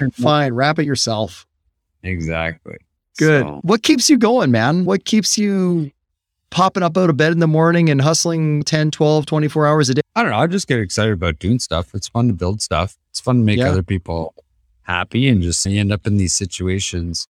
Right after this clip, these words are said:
Speaker 1: I was thinking about it earlier. We got,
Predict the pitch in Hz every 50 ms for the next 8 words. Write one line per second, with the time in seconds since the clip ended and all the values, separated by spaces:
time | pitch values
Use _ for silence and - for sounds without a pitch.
0 | _ _ _ _ _ _ _ _ _ _ - 110 127 139 - 120 90 - - 92
1 | 85 - 92 87 80 73 87 85 82 80 80 80 78 73 _ _ _ - 85 90
2 | 92 90 85 80 78 76 78 76 80 82 85 85 82 80 80 80